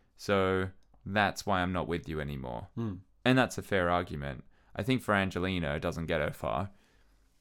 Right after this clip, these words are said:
Speaker 1: But, but just in general, for anyone who, like, wants to flip,
Speaker 2: Yeah.
Speaker 1: like, you need to find a way to, like, put the blame on somebody else to give you permission in front of the jury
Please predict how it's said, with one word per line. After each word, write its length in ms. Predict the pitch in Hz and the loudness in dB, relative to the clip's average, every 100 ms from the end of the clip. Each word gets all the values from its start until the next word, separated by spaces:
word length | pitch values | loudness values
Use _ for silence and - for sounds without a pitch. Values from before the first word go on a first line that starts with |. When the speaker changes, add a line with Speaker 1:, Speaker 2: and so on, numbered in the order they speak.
| _ _ _ - | _ _ _ -4
Speaker 1:
But, 380 | 101 92 82 - - - - | 2 2 2 -2 -18 -10 -6
but 120 | - | 0
just 220 | 131 - | 0 2
in 100 | 110 | 0
general, 380 | 101 98 127 151 | 2 2 2 0
for 140 | - - | 0 -2
anyone 360 | 98 107 104 101 | 0 2 2 2
who, 160 | 101 | 2
like, 220 | 92 90 - | 2 0 -4
wants 460 | - 80 80 98 - | -8 -4 -2 -2 -4
to 120 | - | -6
flip, 480 | 113 - 98 151 - - - - - | -6 0 4 4 2 -12 -18 -14 -6
Speaker 2:
Yeah. 280 | 110 104 - | -4 -4 -4
Speaker 1:
like, 160 | 98 | -2
you 60 | 107 | 0
need 200 | 113 131 | 4 6
to 80 | 135 | 4
find 340 | - 120 117 | 4 4 6
a 60 | 107 | 6
way 300 | 101 101 104 | 6 4 2
to, 180 | - 101 | 0 2
like, 400 | 95 92 - - - _ _ _ _ _ _ | 4 2 -2 -14 -20 _ _ _ _ _ _
put 200 | - 127 | -2 0
the 60 | 113 | 0
blame 480 | 113 110 110 107 - - | 4 4 6 2 0 0
on 140 | 104 | 0
somebody 460 | - 110 95 90 95 | 2 2 2 4 4
else 600 | 90 78 90 - - - _ _ _ _ _ _ _ _ _ _ _ _ - | 4 4 0 -4 -8 -12 _ _ _ _ _ _ _ _ _ _ _ _ -10
to 80 | - | 2
give 240 | 113 98 | 4 4
you 160 | 101 98 | 0 0
permission 640 | 107 101 98 - 78 90 - _ _ | 0 0 0 -2 -2 -6 -12 _ _
in 100 | 117 | 0
front 200 | 110 127 | 6 6
of 60 | 107 | 6
the 80 | 101 | 2
jury 440 | 104 90 58 - | 2 2 0 -6